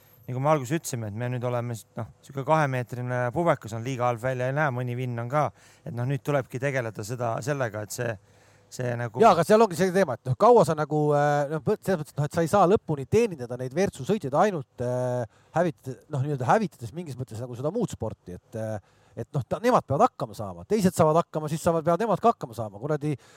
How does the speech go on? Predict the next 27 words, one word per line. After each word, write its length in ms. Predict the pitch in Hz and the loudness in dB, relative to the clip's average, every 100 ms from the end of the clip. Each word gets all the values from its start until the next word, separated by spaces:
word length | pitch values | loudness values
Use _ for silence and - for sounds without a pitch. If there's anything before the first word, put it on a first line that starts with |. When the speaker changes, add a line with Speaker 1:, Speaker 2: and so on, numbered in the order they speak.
| - - | -16 0
Speaker 2:
äh, 160 | 156 165 | 4 4
juuniorid 340 | 175 226 165 - | 2 0 0 0
sõidavad 380 | 185 175 175 262 | 2 4 2 0
üldse 240 | - 143 | -4 -8
kuskil 220 | 135 - 131 | -6 -8 0
kõhu 220 | 165 139 | 0 4
peal 220 | 156 131 131 | 2 2 -4
mitu 180 | 156 147 | -4 0
rallit 300 | 156 131 - | 0 -2 -6
ja 60 | 139 | -10
nüüd 160 | - | -4
saavad 240 | 143 143 151 | -2 0 -2
alles 160 | 131 | 0
see 100 | 202 160 | 2 2
ralli 180 | 151 147 | 0 0
ja 140 | 147 | -2
võib-olla 340 | 139 156 147 208 | -4 -6 -2 0
gaasi 160 | 185 131 | 0 0
vajutada 320 | 123 - 101 101 | -4 -6 -10 -8
alles, 160 | 101 | -10
eks. 160 | 110 170 - 156 | -6 -6 -4 -2
Speaker 1:
<laughs> 140 | 185 | -2
Speaker 2:
Et, 240 | 139 147 - | 0 -4 0
äh, 160 | 160 160 180 | 0 2 -2
noh, 80 | - 131 - - | -6 -14 -16 -6
keegi 240 | 247 | 0
Speaker 1:
Jah. 80 | 220 | 2